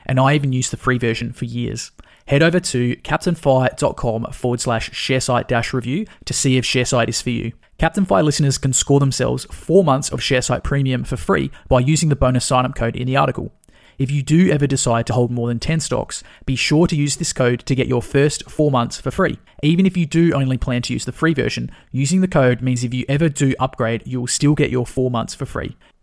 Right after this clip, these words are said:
Ditch the Excel spreadsheet and complete your tax with a click of a button by signing up today. That's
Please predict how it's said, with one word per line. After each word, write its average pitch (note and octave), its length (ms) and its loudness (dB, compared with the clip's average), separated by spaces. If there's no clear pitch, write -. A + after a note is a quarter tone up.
Ditch - 280 -2
the G#3+ 120 4
Excel E3 300 2
spreadsheet B2+ 600 0
and C3 160 -2
complete D3 420 -2
your E3 120 0
tax - 440 -4
with B2+ 120 -4
a B2 60 -4
click - 260 -2
of F3 100 2
a E3 40 0
button B2 460 -2
by A2+ 120 2
signing B2 360 -2
up A#2 140 -6
today. A2 360 -8
That's - 360 -2